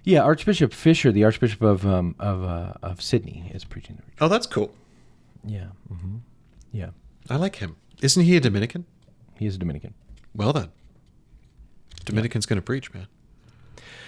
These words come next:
Speaker 1: All right. Well, the bishops are on retreat, and they will be, uh, I hope, talking about renewal, um, uh, because I really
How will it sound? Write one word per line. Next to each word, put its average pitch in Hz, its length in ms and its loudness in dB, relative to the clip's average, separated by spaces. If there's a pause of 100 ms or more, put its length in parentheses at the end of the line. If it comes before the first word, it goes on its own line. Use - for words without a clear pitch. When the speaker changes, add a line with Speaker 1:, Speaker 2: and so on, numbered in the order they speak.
(800)
Speaker 1:
All 190 80 6
right. 113 140 4
Well, 160 240 4 (500)
the 147 120 6
bishops 165 260 2
are 151 160 6
on 143 60 4
retreat, 147 340 4
and 123 200 6
they 127 180 6
will 127 180 6
be, 120 340 4
uh, 107 220 4
I 120 100 4
hope, 143 400 4
talking 127 240 2
about 120 140 6
renewal, 117 480 6
um, 104 540 6
uh, 98 400 0 (500)
because 113 220 2
I 110 60 6
really 107 340 6